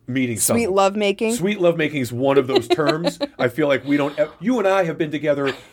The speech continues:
Speaker 1: six years. We have, I, I've never said those words to you.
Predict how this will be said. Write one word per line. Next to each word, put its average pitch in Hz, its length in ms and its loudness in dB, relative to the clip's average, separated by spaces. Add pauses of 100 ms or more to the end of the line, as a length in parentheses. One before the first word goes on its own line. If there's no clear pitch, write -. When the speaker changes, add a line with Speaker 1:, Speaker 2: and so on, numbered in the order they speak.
(300)
Speaker 1:
six - 340 -4
years. 240 260 -2 (180)
We 185 200 0
have, 190 280 2
I, 156 120 0 (420)
I've 147 140 0
never 143 360 2
said 127 220 2
those 110 180 0
words 101 280 -8
to 98 100 -16
you. 78 180 -16